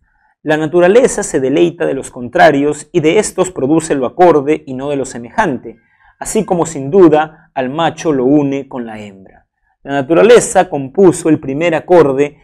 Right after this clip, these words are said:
mediante los contrarios y no mediante los iguales, pues de los contrarios se forma las ma-, la más bella de las armonías". ¿A qué idea del pensamiento de Heráclito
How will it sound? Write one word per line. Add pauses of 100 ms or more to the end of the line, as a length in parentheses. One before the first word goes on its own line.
(140)
mediante
los
contrarios
y
no
mediante
los
iguales, (280)
pues
de
los
contrarios
se
forma (220)
las
ma-,
la
más
bella
de
las
armonías". (360)
¿A
qué
idea
del
pensamiento
de
Heráclito